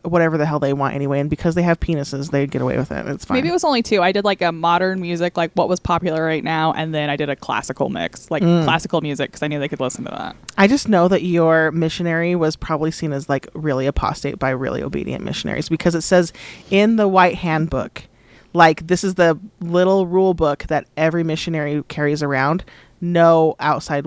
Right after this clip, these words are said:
Speaker 1: music. Music should uplift and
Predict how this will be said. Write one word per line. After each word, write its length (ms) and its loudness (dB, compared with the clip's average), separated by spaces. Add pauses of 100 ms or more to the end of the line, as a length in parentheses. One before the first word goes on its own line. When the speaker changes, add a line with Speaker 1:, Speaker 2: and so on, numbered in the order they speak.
(360)
Speaker 1:
music. 420 -4 (240)
Music 400 2
should 380 2
uplift 720 0 (420)
and 380 4